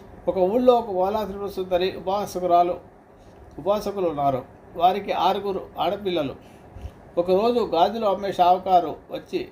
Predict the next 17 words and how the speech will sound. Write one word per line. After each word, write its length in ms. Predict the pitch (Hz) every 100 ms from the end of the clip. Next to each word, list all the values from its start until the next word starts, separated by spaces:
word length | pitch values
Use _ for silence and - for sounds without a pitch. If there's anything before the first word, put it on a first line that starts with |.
| -
పిల్లలందరికీ 680 | 165 190 208 185 196 180 196
గాజులు 440 | 190 143 180 185 135
వేశాడు. 440 | 147 151 143 107 - - - - - - -
ఆ 100 | 170
ఇంటి 260 | 170 185 233
యజమానురాలు 800 | 220 220 233 214 196 190 185 - -
గాజులకు 540 | 160 208 202 - 156 - -
ధనమిచ్చే 580 | 147 170 190 - 160 - - - - - - -
సమయంలో, 460 | 170 180 202 165 170 165
"నేను 180 | 170
ఏడుగురి 520 | 175 165 185 208 202 190
పిల్లలకు 460 | 185 196 214 185
వేశాను, 460 | 180 175 175 175 180
నాకు 320 | 185 170 -
ఆరుగురికే 600 | 160 180 185 180 190 196
డబ్బు 240 | 170 170
ఇచ్చామని" 540 | 185 175 175 170 170